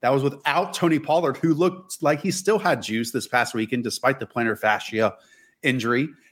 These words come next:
And that was the game when they just sat Ezekiel Elliott for the entire third quarter. And that's when Corey Clement got in the ball game. I mean, it's all,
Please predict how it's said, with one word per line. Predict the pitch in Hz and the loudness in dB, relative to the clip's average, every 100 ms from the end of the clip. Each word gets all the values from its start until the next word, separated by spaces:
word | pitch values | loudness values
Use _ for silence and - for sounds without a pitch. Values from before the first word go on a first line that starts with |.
| _ | _
And | 123 151 | 2 2
that | 185 | 2
was | 139 | 2
the | 151 | 4
game | 139 139 | 4 2
when | 151 139 | 2 4
they | 131 | 2
just | 127 139 - | 2 0 0
sat | 117 123 151 | 0 0 -2
Ezekiel | 127 123 139 131 | -2 -2 0 2
Elliott | 120 143 - | 2 2 0
for | |
the | 131 127 | 0 2
entire | 123 - 131 139 | 0 0 0 2
third | 139 135 | 0 0
quarter. | - 117 113 156 - - _ | 0 -2 0 -2 -4 -20 _
And | 104 | 0
that's | 123 - | 0 0
when | 131 | -4
Corey | - 143 | 2 0
Clement | 135 143 160 185 185 _ _ _ | 2 0 2 0 -4 _ _ _
got | - 110 | 0 0
in | 104 | 0
the | |
ball | 95 92 87 | 2 2 2
game. | - - _ | -6 -10 _
I | 113 | 0
mean, | 131 143 | 2 4
it's | 151 | 2
all, | 123 135 127 113 101 92 | 2 2 4 4 4 0